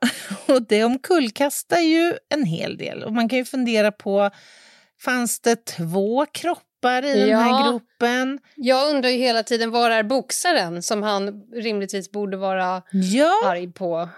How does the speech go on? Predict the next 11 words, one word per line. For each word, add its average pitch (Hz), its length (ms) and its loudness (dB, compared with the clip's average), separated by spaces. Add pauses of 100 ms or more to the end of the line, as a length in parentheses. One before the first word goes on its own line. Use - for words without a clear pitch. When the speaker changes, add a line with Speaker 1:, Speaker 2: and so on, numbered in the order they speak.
Speaker 2:
Och 220 380 -2
det, 220 100 -6
boxarens 240 760 -4
eventuella 226 480 -2
pyjamas 277 580 -2
låg 190 300 0
ju 185 260 -4
i 202 140 -4
den 190 180 -2
där, 180 220 0
eh, - 1400 -10